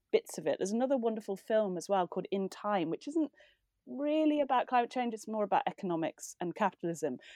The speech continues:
But again, there's a sort of a physical manifesta-,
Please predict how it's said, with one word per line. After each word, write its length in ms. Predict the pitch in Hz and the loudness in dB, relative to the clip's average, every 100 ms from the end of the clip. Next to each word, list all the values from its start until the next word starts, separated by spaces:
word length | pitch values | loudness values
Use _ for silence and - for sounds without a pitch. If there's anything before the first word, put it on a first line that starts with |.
| - | -6
But 120 | 226 226 | 2 2
again, 420 | 208 240 247 208 | 4 6 6 4
there's 140 | 196 | 0
a 80 | 208 | -2
sort 200 | - 220 | -2 -4
of 100 | 202 - | -4 -2
a 100 | 196 | -4
physical 600 | - - 240 247 220 214 | -2 0 2 0 0 0
manifesta-, 680 | 202 190 190 - - 202 | 0 -4 -6 -10 -4 -4